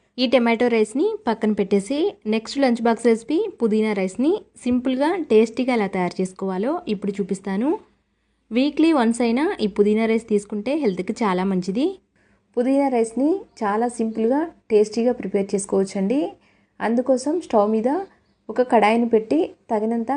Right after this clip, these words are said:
నూనెని వేస్తున్నాను. నూనె వేడైన తర్వాత వీటిలోకి కొన్ని బగారా మసాలాని వేయాలి. అలాగే ఒక బిర్యానీ ఆకును కూడా వేశాను. వీటిని కాస్త వేయించుకున్న తర్వాత ఇప్పుడు కొంచెం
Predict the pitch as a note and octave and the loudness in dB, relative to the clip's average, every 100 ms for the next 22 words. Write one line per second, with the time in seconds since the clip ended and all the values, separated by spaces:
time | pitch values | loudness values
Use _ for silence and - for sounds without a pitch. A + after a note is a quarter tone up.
0 | C4+ G#3 G3+ G#3 F#3 F#3 G3 G3 F#3+ C4+ | -4 -4 -4 -2 -4 -4 -4 -2 0 -2
1 | F4+ - _ _ _ _ _ - B3+ D4 | -4 -8 _ _ _ _ _ -2 2 4
2 | C4+ A#3 A#3 A#3 A3+ A3 G#3+ A#3 C#4+ E4 | 4 2 2 0 -2 -2 -2 -2 -2 -4
3 | - G#3+ G#3+ A3+ G#3+ G#3 D4 F#4+ - _ | -2 -2 0 0 0 0 -4 -4 -10 _
4 | _ - A3 A#3+ G3+ G#3 A#3 A3 G#3+ G3+ | _ -4 -2 2 2 2 2 0 -2 -2
5 | G3 G#3 A3+ F#3+ F3+ G3+ D4 F4+ _ G3 | -2 -2 0 0 -2 -2 -4 -8 _ -4
6 | F#3+ F#3 C#4 F4+ - G3+ F#3 G3 A3 A#3 | -2 -2 -4 -4 -6 -6 -2 0 0 -2
7 | A#3 G3+ G3+ G3 A3 G3+ F#3 F#3+ G3+ D4+ | -4 -4 -6 -4 -2 -2 -2 -2 -2 -2
8 | F#4+ _ _ _ _ _ _ _ _ A#3 | -4 _ _ _ _ _ _ _ _ -6
9 | B3 C4+ D4 B3+ A#3 A#3 G#3 G3+ G#3 A3+ | -4 -4 0 0 2 2 2 2 -2 -6
10 | G#3+ G3+ G3 G3 A3+ D#4 G4 _ _ _ | -4 -2 -2 -2 0 -2 -4 _ _ _
11 | _ _ _ _ _ A3+ A3 A#3+ D#4+ G#4 | _ _ _ _ _ -6 0 2 2 0
12 | - - G#3 G#3 | -4 -4 -4 -2